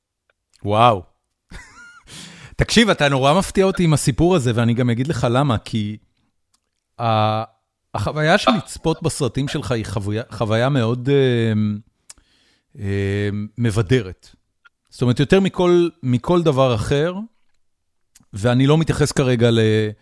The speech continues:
אה, ל-, לכל מיני ניואנסים תרבותיים, שעם השנים, ואני מקווה שנדבר על זה, השתנו. אבל הסרטים עצמם,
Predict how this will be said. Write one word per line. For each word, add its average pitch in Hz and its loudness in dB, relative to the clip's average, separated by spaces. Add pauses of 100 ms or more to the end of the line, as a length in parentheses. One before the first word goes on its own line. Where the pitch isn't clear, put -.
(580)
אה, 101 0 (300)
ל-, 110 -6 (440)
לכל 135 2
מיני 135 2
ניואנסים 131 0
תרבותיים, 127 0
שעם 127 -4
השנים, 123 0 (180)
ואני 110 -2
מקווה 110 -2
שנדבר 123 -2
על 120 -2
זה, 104 -4
השתנו. 117 -2 (760)
אבל 113 2
הסרטים 151 0
עצמם, 170 0